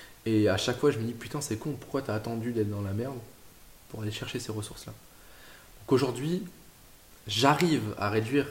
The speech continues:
le laps de temps. Euh, euh, parce que j'ai, j'ai trop été nourri de challenges. L'année dernière, je me suis payé une Tesla en trente jours. Euh, ouais, c'est marrant, mais j'étais, j'ai,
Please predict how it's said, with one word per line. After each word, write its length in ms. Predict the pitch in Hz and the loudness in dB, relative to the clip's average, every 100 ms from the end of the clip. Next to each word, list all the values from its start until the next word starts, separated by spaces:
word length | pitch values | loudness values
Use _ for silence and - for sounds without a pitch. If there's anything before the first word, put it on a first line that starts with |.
| - | -6
le 160 | 107 104 | -2 0
laps 320 | 107 113 113 | 2 0 0
de 80 | 113 | -2
temps. 180 | 120 110 - - - - | -2 -8 -14 -20 -16 -12
Euh, 320 | 113 110 107 107 - - - - - - | -8 -4 -4 -6 -12 -20 -20 -20 -18 -12
euh, 160 | 95 95 | -10 -10
parce 160 | - 110 | -6 -2
que 100 | 131 | 0
j'ai, 200 | 113 107 | 0 0
j'ai 160 | 117 110 | 0 -2
trop 300 | 110 143 139 | -2 8 8
été 180 | 120 120 | 8 0
nourri 480 | 120 117 131 123 | 0 2 2 2
de 160 | 101 107 | 2 0
challenges. 440 | - 110 135 104 - - - - - | 0 0 0 -4 -8 -16 -20 -20 -10
L'année 180 | 107 107 | -4 -2
dernière, 320 | 107 120 120 | 0 0 0
je 40 | 107 | -2
me 80 | |
suis 280 | 101 - 104 98 - | -4 -4 -6 -6 -10
payé 340 | - 110 110 107 | -4 0 2 2
une 200 | 101 101 | 2 -2
Tesla 360 | 101 101 110 | -4 -4 -2
en 160 | 104 98 | -2 -2
trente 240 | 95 110 | -4 -4
jours. 320 | 110 135 135 - - - - - - - - | -2 0 -2 -8 -20 -20 -20 -20 -20 -14 -6
Euh, 520 | 95 95 98 98 - - - - | -4 -4 -4 -4 -6 -8 -8 4
ouais, 160 | 127 | 6
c'est 160 | 131 - | 6 2
marrant, 320 | 107 123 131 - | -2 -2 -4 -6
mais 120 | 104 98 | -6 -6
j'étais, 260 | 98 - | -6 -8
j'ai, 140 | 98 | -6